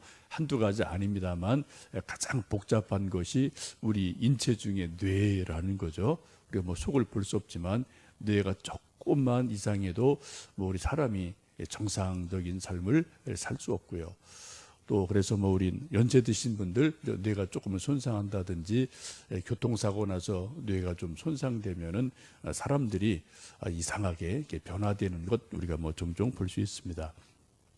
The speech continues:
또 우리 신경계통도 아주 뭐 예민해서 뭐 평상시에는 뭐 우리 몸이 있는지 없는지 몰라요.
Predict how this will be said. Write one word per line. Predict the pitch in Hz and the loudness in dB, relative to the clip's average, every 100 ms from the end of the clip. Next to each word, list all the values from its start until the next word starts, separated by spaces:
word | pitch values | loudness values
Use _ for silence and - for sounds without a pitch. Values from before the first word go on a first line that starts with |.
| - - | -20 4
또 | 135 | 8
우리 | 127 | 8
신경계통도 | - 202 175 165 151 117 98 95 90 123 160 - - - | 6 4 8 8 8 4 2 0 4 4 2 -2 -16 -4
아주 | - 127 | 2 6
뭐 | 131 107 87 | 6 6 4
예민해서 | 101 107 110 95 82 104 143 - - - - - - | 4 4 4 2 -2 -2 -4 -6 -14 -14 -14 -14 -4
뭐 | 123 104 | 0 4
평상시에는 | 190 180 175 147 147 143 135 | 4 6 6 6 6 8 8
뭐 | 110 113 | 6 8
우리 | 135 131 | 8 8
몸이 | 117 127 123 | 8 6 6
있는지 | - 127 151 156 156 165 | 4 6 10 10 10 8
없는지 | 110 120 110 135 | 8 6 4 2
몰라요. | 101 87 85 85 95 82 | 0 0 0 0 0 -2